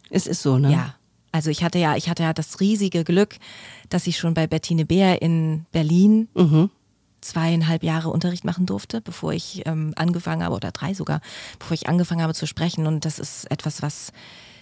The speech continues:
Speaker 2: sich unglaublich bezahlt gemacht hat. Und
Speaker 1: Mhm.
Speaker 2: ohne Schauspiel geht es nicht. Also sucht euch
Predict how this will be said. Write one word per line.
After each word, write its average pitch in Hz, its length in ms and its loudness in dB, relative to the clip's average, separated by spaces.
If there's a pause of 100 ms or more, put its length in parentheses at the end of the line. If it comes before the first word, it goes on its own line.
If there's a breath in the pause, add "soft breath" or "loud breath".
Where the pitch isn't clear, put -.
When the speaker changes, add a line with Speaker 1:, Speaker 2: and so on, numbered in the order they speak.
(180 loud breath)
Speaker 2:
sich - 320 -2
unglaublich 226 440 4
bezahlt 170 400 0
gemacht 156 360 -2
hat. 147 200 -2
Und 156 140 2
Speaker 1:
Mhm. 180 60 6
Speaker 2:
ohne 170 160 8
Schauspiel 170 540 2
geht 156 180 -4
es 151 140 -6
nicht. 143 280 -8
Also 151 180 -4
sucht 180 380 -4
euch 165 320 -2